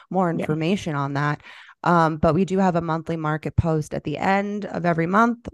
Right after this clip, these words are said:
Speaker 1: We will open the floor to you guys to come on stage, basically in the comment section of a post,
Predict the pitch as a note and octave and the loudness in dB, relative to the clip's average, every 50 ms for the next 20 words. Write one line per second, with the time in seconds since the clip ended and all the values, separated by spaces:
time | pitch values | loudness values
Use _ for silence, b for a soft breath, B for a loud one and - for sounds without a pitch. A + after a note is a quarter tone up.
0 | D4+ _ F#3 F3 E3+ D#3 D#3 D#3+ - - E3 E3+ - E3 E3 D#3+ D#3+ E3 E3 E3 | -10 _ -4 -4 -2 0 0 0 2 2 0 2 2 0 -2 -2 -4 -6 -8 -8
1 | D#3+ - _ - E3+ - - - F#3 F#3 F#3 F#3+ F#3 F#3 - - - E3 E3+ G#3 | -10 -14 _ -10 -10 -8 0 2 4 6 6 6 6 4 2 -2 -6 -2 2 2
2 | E4 F#4+ F3+ C#3+ G#2 - - - - - - _ _ B B B B B B B | 2 4 2 0 0 -2 -6 -8 -12 -18 -20 _ _ B B B B B B B
3 | B - - F3 E3+ F3 E3 D#3+ - - - _ _ _ _ - - F#3+ G#3 A3 | B -2 0 2 4 4 4 2 0 -2 -8 _ _ _ _ -4 0 2 4 4
4 | A#3+ B3 A#3 - - - E3 D#3 D#3 F3+ G3+ - - - D#3+ D#3 D#3+ D#3 - - | 4 4 2 0 0 0 2 2 2 0 -2 -4 -4 0 0 2 2 0 -2 -6
5 | - E3 E3 D#3+ D#3+ D#3+ D#3+ E3 - E3+ E3 D3+ D3+ D3+ D3 D3 - - D3+ D3+ | -4 -2 0 0 0 0 0 -2 -2 0 0 0 0 0 -2 -2 -2 -4 -4 -4
6 | - - E3 D#3 D#3 D3 D#3 D#3 - - C#3+ C#3+ D#3+ A#3+ - - - - B | -4 -4 -2 0 2 2 2 2 4 4 4 4 4 2 0 -4 -8 -12 B